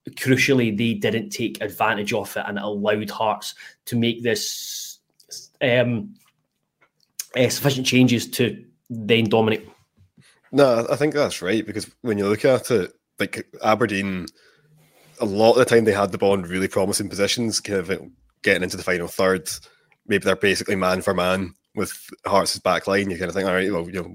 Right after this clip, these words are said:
Speaker 2: one guy beats one guy, and all of a sudden you're, you're clean through on goal." But it didn't really happen like that. There weren't that many clear-cut chances for them. Like,
Speaker 1: Mm-hmm.
Speaker 2: you know, I think you're right. I don't think they made the most of the positions they got into,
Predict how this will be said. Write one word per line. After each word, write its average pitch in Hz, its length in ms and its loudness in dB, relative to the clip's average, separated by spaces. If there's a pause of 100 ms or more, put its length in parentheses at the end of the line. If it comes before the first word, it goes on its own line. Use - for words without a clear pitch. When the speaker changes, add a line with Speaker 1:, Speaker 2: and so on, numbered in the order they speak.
Speaker 2:
one 95 140 -2
guy 87 160 -2
beats 85 180 -8
one 90 180 -4
guy, 90 200 0
and 95 100 0
all 92 60 -2
of 85 60 -2
a 82 60 -4
sudden 90 380 -4 (180)
you're, 92 160 -8 (100)
you're 95 100 -6
clean 92 200 -6
through 92 200 -4
on 90 80 -2
goal." 104 280 2 (920)
But 113 140 4
it 107 60 0
didn't 117 180 2
really 120 140 6
happen 104 300 4
like 127 80 4
that. 127 140 6
There 101 80 4
weren't 113 180 4
that 113 180 6
many 113 200 2
clear-cut - 420 0
chances 107 400 -2
for 120 200 4
them. 98 180 0
Like, 139 140 8
Speaker 1:
Mm-hmm. - 540 0
Speaker 2:
you 101 120 4
know, 92 100 0 (100)
I 95 60 0
think 98 140 -2
you're 101 100 0
right. 98 80 4
I 98 60 6
don't 101 100 -2
think 101 140 0
they 92 60 -2
made 101 120 -2
the 92 80 -6
most 90 240 -6
of 92 80 -10
the 92 40 -12
positions 90 260 -4
they 92 80 -4
got 85 180 -2
into, 95 260 -2